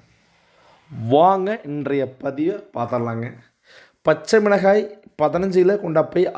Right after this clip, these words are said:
அதிகபட்ச விலையா இன்று அறுநூறு to அறுநூத்தி ஐம்பதுக்கு ஃபர்ஸ்ட்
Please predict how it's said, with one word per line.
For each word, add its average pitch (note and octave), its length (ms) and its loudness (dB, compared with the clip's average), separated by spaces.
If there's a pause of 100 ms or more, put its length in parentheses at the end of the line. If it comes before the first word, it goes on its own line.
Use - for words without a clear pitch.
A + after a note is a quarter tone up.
அதிகபட்ச E3+ 600 -2
விலையா D#3 320 0
இன்று C#3 300 -2 (240)
அறுநூறு E3+ 440 2 (140)
to F#3 80 4 (140)
அறுநூத்தி C#3+ 500 -4
ஐம்பதுக்கு A#2+ 520 -6 (1000)
ஃபர்ஸ்ட் A#2 260 -6